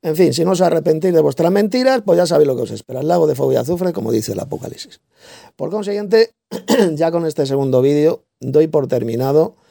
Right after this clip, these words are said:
esta respuesta, esta refutación al patético y estudio vi-, est-, y estúpido vídeo que hicieron estos dos pobrecitos subnormales y apóstatas que <laughs> enseñan esas espantosas doctrinas de demonios,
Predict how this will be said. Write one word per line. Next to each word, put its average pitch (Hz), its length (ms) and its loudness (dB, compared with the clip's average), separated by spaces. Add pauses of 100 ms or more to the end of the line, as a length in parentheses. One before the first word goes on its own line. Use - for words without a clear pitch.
(280)
esta 160 300 -2
respuesta, 156 680 -2
esta 147 240 -2
refutación 139 880 -2
al 117 180 -2
patético 185 580 0
y 127 60 2
estudio 131 420 2
vi-, 131 320 -2
est-, - 300 -12
y 95 80 -10
estúpido 123 440 2
vídeo 120 220 0
que 135 60 -2
hicieron 135 360 -2 (540)
estos 120 320 -4
dos 151 160 2
pobrecitos 131 640 0
subnormales 127 640 0
y 120 40 0
apóstatas 131 880 -2 (800)
que 107 180 -4
<laughs> - 0 -
enseñan 151 580 -2
esas 139 280 -4
espantosas 180 1040 -2
doctrinas 143 1000 -4 (160)
de 117 400 -4
demonios, 113 600 -2